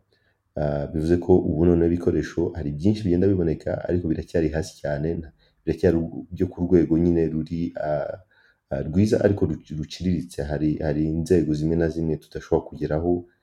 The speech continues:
hari ibintu bimwe na bimwe tu-, hari, hari inzego tudashobora guhataniraho kandi dufite ibitekerezo n'ubushake. Ariko ugasanga ku rwego, ah,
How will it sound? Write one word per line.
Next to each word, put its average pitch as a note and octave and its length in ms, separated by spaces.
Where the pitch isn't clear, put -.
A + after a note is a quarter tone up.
hari C#2+ 160
ibintu C#2+ 260
bimwe E2 180
na E2+ 80
bimwe E2 220
tu-, - 180
hari, C#2+ 160
hari D2+ 160
inzego D#2 260
tudashobora D2 400
guhataniraho D2 560
kandi D#2+ 380
dufite D2+ 340
ibitekerezo D2+ 760
n'ubushake. - 560
Ariko E2 160
ugasanga D2 680
ku - 240
rwego, D2 640
ah, C#2 520